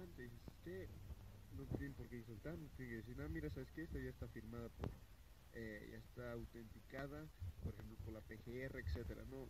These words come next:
depende en qué país vivas y en qué parte vivas, todos son diferentes, entonces, por eso no te, no, no te puedo decir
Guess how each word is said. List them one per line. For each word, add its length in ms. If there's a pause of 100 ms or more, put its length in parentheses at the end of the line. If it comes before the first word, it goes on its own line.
depende 420
en 160
qué 120 (120)
país 260
vivas 340
y 40
en 160
qué 240
parte 280
vivas, 280
todos 260
son 140
diferentes, 480
entonces, 560 (680)
por 100
eso 140 (140)
no 140
te, 100 (220)
no, 80 (160)
no 100
te 160
puedo 140
decir 260